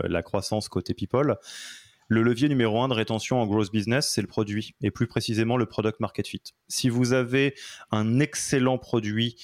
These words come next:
qui correspond très précisément à ce que les gens veulent, aux pains que les gens ont ou aux besoins que les gens ont, euh, le produit, il se vend tout seul.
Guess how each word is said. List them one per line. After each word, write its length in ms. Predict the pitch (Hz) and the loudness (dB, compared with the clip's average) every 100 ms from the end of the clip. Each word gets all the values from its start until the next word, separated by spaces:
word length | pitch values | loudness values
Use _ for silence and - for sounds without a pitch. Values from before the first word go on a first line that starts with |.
| - | -12
qui 120 | - | -6
correspond 560 | - 117 110 - - 117 | 0 2 2 -2 -4 -4
très 260 | 110 - 147 | -2 -2 -2
précisément 840 | - 127 127 113 123 123 127 127 | -2 -4 -2 0 2 2 0 0
à 140 | - 104 | 0 -2
ce 160 | - | -4
que 160 | - 110 | -4 0
les 300 | 101 98 95 | 4 4 2
gens 240 | 92 101 | 0 -2
veulent, 340 | 92 107 127 143 | 0 2 2 2
aux 160 | 104 | -2
pains 520 | - 120 117 127 113 98 | 0 0 2 2 0 0
que 120 | 104 | 2
les 140 | 98 | 2
gens 220 | 92 101 - | 2 -2 0
ont 280 | 110 117 127 | 2 2 2
ou 100 | 104 | 2
aux 80 | 92 | 2
besoins 380 | 104 101 113 | 0 0 -2
que 100 | 110 | 0
les 80 | 107 | 0
gens 160 | 95 104 | 0 -2
ont, 180 | 127 156 - - - - - | 0 0 -2 -12 -18 -18 -2
euh, 220 | 101 104 | 2 4
le 120 | 113 | 2
produit, 260 | 104 110 135 | 2 0 2
il 40 | |
se 60 | 120 | 2
vend 80 | 107 | 0
tout 120 | - | -2
seul. 220 | 151 135 | 0 0